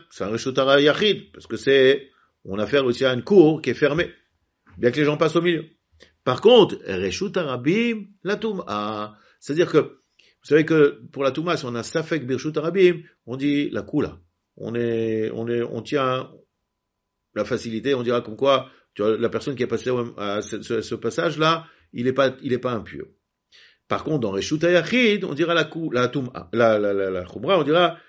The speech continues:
que il est tamé. Safek Birsh-, Touma Birshut HaYachid, tamé. Safek Touma Birshut HaRabim, Taor. Donc ici, étant donné qu'il y a un passage,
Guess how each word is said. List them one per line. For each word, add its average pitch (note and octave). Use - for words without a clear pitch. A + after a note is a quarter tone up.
que C#3
il B2
est B2+
tamé. G2+
Safek D3
Birsh-, D3
Touma D#3
Birshut C#3+
HaYachid, B2
tamé. F#2+
Safek B2
Touma C3
Birshut C3
HaRabim, C#3+
Taor. A2
Donc A#2
ici, E3+
étant A3
donné A3
qu'il G#3+
y F3+
a D#3
un C#3+
passage, G#3